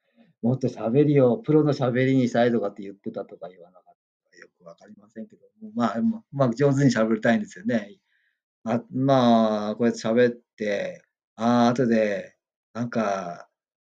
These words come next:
えー、まあね、ライブなんかステージに上がっちゃうとやっぱ緊張もあるだろうし、いっぱい喋りたいことなんかもあってもこうね、うん、後から考えてみると、いやー、なんか半分も喋れなかったな、みたいな、そういうこともね、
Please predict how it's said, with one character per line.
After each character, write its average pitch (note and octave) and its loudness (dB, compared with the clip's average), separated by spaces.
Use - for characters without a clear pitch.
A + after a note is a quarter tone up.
え G#2+ -12
ー、 C#3+ -10
ま C#3 2
あ - -6
ね、 D#3 2
ラ C#3 6
イ E3 6
ブ F3 2
な E3+ 4
ん E3+ -4
か A2 0
ス - -10
テ D#3 4
ー - 2
ジ C3 0
に A2+ 2
上 F#2+ -2
が F#2+ -4
っ - -16
ち G#2 -14
ゃ G2 -12
う - -20
と F2 -20
や - -18
っ - -20
ぱ - -20
緊 G#2+ -12
張 G#2 -8
も G2+ -8
あ G#2 -4
る G2+ -8
だ F#2+ -14
ろ F#2 -20
う F2 -20
し、 - -20
い E2+ -14
っ - -20
ぱ G2+ -4
い F#2+ -10
喋 G2 -8
り G#2 -10
た G2 -6
い G#2 -4
こ G#2 -20
と G2+ -20
な F#2 -14
ん - -20
か - -20
も F#2+ -14
あ - -10
っ - -20
て - -20
も F#2 -20
こ E2+ -18
う - -4
ね、 F#3 -2
う G#2+ -20
ん、 - -20
後 A2 -6
か G2+ -8
ら G2 -12
考 G2 -18
え G2+ -4
て G2+ -18
み F#2+ -16
る G#2+ -20
と、 G2 -14
い G2+ -16
や F#2+ -8
ー、 G2 -16
な G2 -16
ん - -20
か - -20
半 G2 -6
分 G#2+ -6
も G2+ -10
喋 F#2+ -12
れ F#2+ -14
な F#2 -16
か E2 -10
っ - -16
た - -18
な、 F2 -14
み - -20
た - -20
い - -20
な、 - -20
そ - -14
う G#2 -10
い G#2 -12
う G#2 -10
こ B2 -20
と A#2 -2
も F#2+ -6
ね、 G2 -6